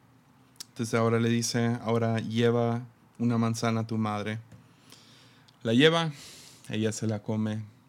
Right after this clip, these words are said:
Ah, bueno, toma una manzana del árbol y ahora Aslan se lo da y le dice, "Ahora lleva esta manzana a tu madre". Diggory regresa, se la da a su madre,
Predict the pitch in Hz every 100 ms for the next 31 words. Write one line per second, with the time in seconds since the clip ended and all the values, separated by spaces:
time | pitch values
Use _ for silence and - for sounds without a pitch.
0 | _ - - 110 107 - 139 120 110 117
1 | 120 120 117 113 110 113 113 110 101 101
2 | 101 101 104 - 104 104 104 113 107 104
3 | - 104 98 98 98 95 95 - 98 101
4 | 98 98 95 98 - 95 104 101 95 101
5 | - 98 98 95 - - - - - -
6 | 110 113 107 107 110 110 127 120 123 113
7 | 117 107 107 - 107 110 110 107 107